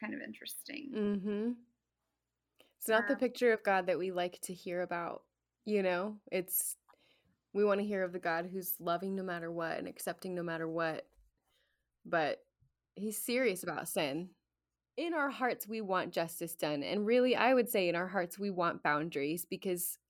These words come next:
Speaker 2: I mean, I look at my own children and they push my buttons all day long. And really, it's because they wanna know that they're safe with me. They wanna know that I'm going to do what I need to do to keep them safe,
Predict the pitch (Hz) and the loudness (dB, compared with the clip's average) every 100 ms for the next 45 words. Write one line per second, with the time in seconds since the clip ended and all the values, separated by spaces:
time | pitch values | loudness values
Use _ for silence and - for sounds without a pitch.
0 | _ _ 208 196 180 _ _ _ _ _ | _ _ -2 0 -2 _ _ _ _ _
1 | _ - 311 269 214 202 196 - 180 160 | _ 6 8 8 6 4 2 2 2 2
2 | 139 139 - 180 180 190 202 202 208 202 | -2 -4 0 2 4 4 6 8 6 4
3 | - _ _ _ _ _ _ - 269 - | 0 _ _ _ _ _ _ 6 6 2
4 | - _ 214 202 175 175 170 - 185 196 | -6 _ 2 6 4 4 -2 2 4 4
5 | 214 180 156 151 160 175 _ _ _ _ | 2 4 4 2 -2 -8 _ _ _ _
6 | _ _ _ _ _ _ _ _ _ _ | _ _ _ _ _ _ _ _ _ _
7 | - 254 247 285 320 277 - 226 - 233 | 4 8 10 8 8 8 6 2 -2 0
8 | 240 214 226 226 226 220 208 190 185 175 | 2 8 10 10 8 4 6 6 6 4
9 | 175 170 - 165 - 160 151 90 170 _ | 2 2 -2 -2 -4 -4 -4 -6 -10 _
10 | - 202 226 220 208 185 175 175 - 175 | 6 8 8 6 6 8 6 6 6 6
11 | 202 208 196 196 175 196 196 240 240 233 | 4 4 2 2 -2 4 8 8 8 6
12 | 226 196 196 185 170 170 185 - 190 196 | 2 -4 2 4 4 0 -4 -4 -2 0
13 | 190 175 156 | 2 2 2